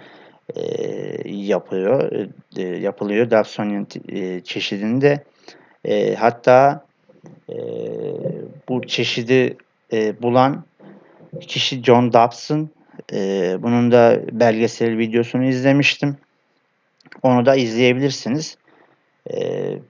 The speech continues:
adam ölmüş galiba, tam hatırlamıyorum detayını.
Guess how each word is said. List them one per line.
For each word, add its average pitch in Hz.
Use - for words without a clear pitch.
adam 143
ölmüş 139
galiba, 107
tam 120
hatırlamıyorum 117
detayını. 110